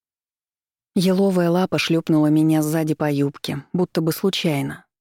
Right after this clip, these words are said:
но возмущенный гул намекал, что нет. «Ладно, не ворчи. Или помогай, или не мешай»,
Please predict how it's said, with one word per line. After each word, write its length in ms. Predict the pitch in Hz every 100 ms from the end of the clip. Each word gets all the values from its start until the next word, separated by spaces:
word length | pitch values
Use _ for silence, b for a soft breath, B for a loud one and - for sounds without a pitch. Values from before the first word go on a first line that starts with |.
| -
но 80 | 175
возмущенный 720 | 156 156 156 - 175 160 151
гул 240 | 151 165
намекал, 500 | 156 143 143 - 156
что 280 | 135 - 151
нет. 360 | 160 147 - - _ _ _ -
«Ладно, 420 | 208 214 185 160
не 160 | 175 196
ворчи. 580 | 247 240 - 156 139 - _ _ -
Или 180 | 277
помогай, 580 | 233 190 196 196 208 208
или 140 | 147 147
не 120 | 147
мешай», 460 | 143 - 160 170